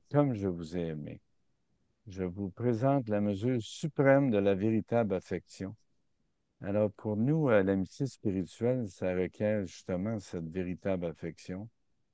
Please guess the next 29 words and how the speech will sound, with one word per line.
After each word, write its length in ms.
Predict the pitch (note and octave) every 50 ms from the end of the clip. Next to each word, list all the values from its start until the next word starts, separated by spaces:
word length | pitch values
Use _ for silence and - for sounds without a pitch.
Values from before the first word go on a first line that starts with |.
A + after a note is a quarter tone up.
| _ _
car 180 | - G#2+ G2 G2
nul 300 | G#2 A2+ C3+ D3+ D3+ D3
ne 100 | B2+ A2+
peut 160 | G2 - B2
avoir 300 | A#2+ A#2 G#2+ A2+ A#2+ A2+
de 100 | G2 G2+
plus 300 | F2+ - - - - A#2+
grand 200 | A#2+ B2 A2 -
amour 360 | G#2 G2 F#2+ G2 A2 A#2 G#2+ -
que 80 | -
d'être 300 | F#2+ E2 F#2 F2+ E2+ - _
prêt 320 | - G2 G#2+ A2 A2 - -
à 100 | G2+ G2
donner 400 | E2+ E2+ G#2 A2 G#2+ G#2+ A#2 A#2
sa 260 | G#2 - - G#2+ F#2+ F2
vie 380 | E2 E2+ F#2 G#2 A2 A2 A#2+ - _ _ _ _ _ _ _ _
pour 120 | - G2+ F2
ses 320 | - - G2 F2+ D#2+ D#2
amis. 340 | D#2+ D#2 D#2 D2+ D#2 E2 - _ _ _ _ _ _ _ _ _ _ _ _ _ _ _ _ _ _ _ _ _ _ _ _ _ _ _ _ _ _ _ _ _ _ _ _ _
Or, 340 | - A2+ A#2+ B2+ B2+ A#2+ G#2+
vous 340 | G2 G#2+ B2 B2+ A2+ A#2+ D3+
êtes 140 | D#3 D3 - _ _
mes 340 | G#2 G2+ F#2+ G2 F#2+ E2+ F#2
amis 500 | F#2 F2+ F2+ F2+ F2 F2+ G#2 A2+ A#2+ A2+ -
et 160 | G2 G2 F#2+
vous 160 | E2+ F#2 F#2+
continuerez 800 | - - B2+ B2+ A2 - - A#2+ A2+ A2 G#2 G2+ F#2+ G#2 A2 G2+
à 80 | F2+ F2
l'être, 400 | E2 D#2+ D#2+ D#2+ D#2+ E2 -